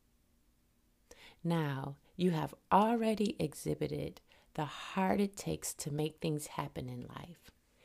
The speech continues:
You already give your value, um, give great value to home life and children and, and family and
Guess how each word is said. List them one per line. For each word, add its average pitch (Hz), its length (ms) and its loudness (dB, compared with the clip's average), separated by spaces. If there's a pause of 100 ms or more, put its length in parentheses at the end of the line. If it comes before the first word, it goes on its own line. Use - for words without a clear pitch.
(480)
You 175 320 0
already 202 720 4
give 175 380 2
your 156 140 -2
value, 147 1160 -2 (340)
um, 147 380 -2 (120)
give 185 240 0
great 180 340 -2
value 175 460 2
to 151 300 -6
home 180 420 2
life 156 320 -2
and 139 180 -6
children 147 760 -4
and, 131 240 -6 (380)
and 139 120 -4
family 160 920 2
and 139 180 -6